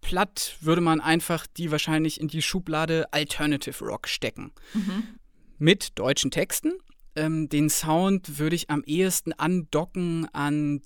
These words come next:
Speaker 1: die Deftones, an Biffy Clyro, die ich ja abgöttisch liebe, wie
Speaker 2: <laughs>
Speaker 1: die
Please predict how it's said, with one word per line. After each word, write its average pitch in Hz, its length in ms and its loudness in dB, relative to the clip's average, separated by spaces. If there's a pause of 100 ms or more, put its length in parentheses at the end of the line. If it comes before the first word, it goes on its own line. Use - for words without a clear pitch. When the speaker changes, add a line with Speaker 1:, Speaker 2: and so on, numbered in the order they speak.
Speaker 1:
die 135 680 -2
Deftones, 196 1200 -2
an 139 460 -2
Biffy 208 320 0
Clyro, 180 680 2
die 143 220 -8
ich - 140 -6
ja 139 200 -2 (120)
abgöttisch - 960 -2
liebe, 180 460 6 (100)
wie 277 500 2
Speaker 2:
<laughs> - 60 -4
Speaker 1:
die 147 240 4